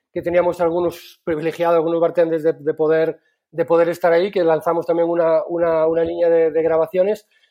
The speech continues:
En Ecuador grabamos un documental sobre el cacao, que se llama Del cacao al solbeso, que es un, un producto ecuatoriano que utilizan el mucílago del cacao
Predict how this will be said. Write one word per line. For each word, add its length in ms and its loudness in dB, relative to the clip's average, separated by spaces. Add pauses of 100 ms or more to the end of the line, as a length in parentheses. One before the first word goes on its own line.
En 120 -4
Ecuador 380 2
grabamos 460 0
un 100 -8
documental 560 -2
sobre 240 -4
el 80 -4
cacao, 520 -2 (300)
que 60 -20
se 100 -4
llama 160 0
Del 140 2
cacao 320 2
al 120 2
solbeso, 460 -4
que 80 -6
es 120 -10
un, 80 -2
un 200 -4
producto 420 -2
ecuatoriano 600 0
que 80 -6
utilizan 420 -2
el 80 4
mucílago 460 0
del 160 -2
cacao 480 -2